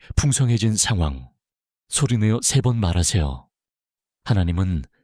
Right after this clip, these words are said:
지금 나를 위해 일하고 계십니다. 내 눈에 보이지 않아도 하나님은 움직이고 계십니다. 나는 새 힘을 얻고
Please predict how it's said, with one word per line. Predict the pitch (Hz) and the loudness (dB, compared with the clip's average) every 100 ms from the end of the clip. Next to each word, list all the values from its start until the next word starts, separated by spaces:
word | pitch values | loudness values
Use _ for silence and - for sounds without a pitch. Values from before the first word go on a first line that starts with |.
| _ | _
지금 | - 117 117 | -2 0 0
나를 | 120 101 110 98 | 0 2 2 0
위해 | 90 85 78 71 _ _ _ | 0 0 -2 -4 _ _ _
일하고 | 113 104 90 98 90 - | 0 2 2 0 -2 0
계십니다. | 113 - 101 78 76 64 _ _ _ _ _ _ _ _ _ _ _ _ - | 0 0 -2 -2 -2 -4 _ _ _ _ _ _ _ _ _ _ _ _ -2
내 | 104 98 | 0 2
눈에 | 92 87 | 0 0
보이지 | - 104 87 - | 2 2 2 0
않아도 | 85 80 78 64 64 _ _ _ _ _ _ _ | 0 0 -2 -2 -8 _ _ _ _ _ _ _
하나님은 | - 107 90 92 101 95 - 110 92 | -2 0 2 0 0 -4 -4 -2 0
움직이고 | 135 113 117 110 98 85 - | 0 0 0 -2 0 -2 -2
계십니다. | - 110 107 78 69 - _ _ _ _ _ _ _ _ _ _ _ - | -2 0 0 -2 -2 -4 _ _ _ _ _ _ _ _ _ _ _ -2
나는 | 107 95 107 | 0 2 0
새 | - 139 | 0 0
힘을 | 113 131 110 | 0 0 0
얻고 | 80 - 82 67 | -2 -2 -2 -2